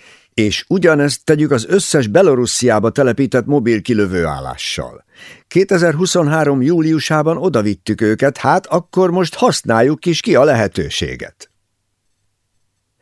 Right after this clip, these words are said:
Putyin egyelőre nem tudta, hogy Nikolaj hová akar kiukadni, hogy miért szakította őt félbe, úgyhogy összehúzott szemmel, homlokráncolva figyelt,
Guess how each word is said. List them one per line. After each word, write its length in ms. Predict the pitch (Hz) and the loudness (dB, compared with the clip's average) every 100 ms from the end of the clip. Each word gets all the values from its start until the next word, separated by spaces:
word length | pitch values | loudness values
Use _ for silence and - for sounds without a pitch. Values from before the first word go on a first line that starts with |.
| _ _ _ _ | _ _ _ _
Putyin 500 | - 226 - 214 214 - | -4 -4 -2 -2 -4 -6
egyelőre 500 | 127 123 107 92 76 | -2 0 0 -2 -2
nem 240 | 202 269 | -2 -4
tudta, 480 | - - _ 92 104 | -6 -12 _ -6 -4
hogy 200 | 95 87 | -4 -6
Nikolaj 400 | 98 92 90 82 | -6 -2 -2 0
hová 300 | 95 82 82 | -2 -2 -4
akar 260 | 82 87 | -4 -8
kiukadni, 600 | - 92 87 95 90 98 - _ _ _ _ _ | -4 -4 -4 -4 -4 -6 -6 _ _ _ _ _
hogy 180 | 76 85 | -6 -2
miért 320 | 104 90 90 | 0 -2 -2
szakította 680 | - 87 95 90 85 - 92 | -6 -4 -4 -4 -4 -2 -2
őt 240 | 90 - | -2 -4
félbe, 480 | 92 90 98 139 - | -4 -2 -2 -4 -6
úgyhogy 460 | - 233 - 226 233 | -6 -6 -2 -2 -2
összehúzott 640 | 196 - - 92 101 90 85 | -2 -4 -4 -2 -2 -4 -6
szemmel, 560 | - 110 104 104 110 - _ | -2 -2 0 -2 -4 -6 _
homlokráncolva 1000 | - 120 101 82 73 67 87 90 85 95 | -6 -2 -2 -4 -8 -10 -8 -6 -4 -6
figyelt, 680 | - 78 73 62 76 85 | -8 -10 -10 -10 -12 -12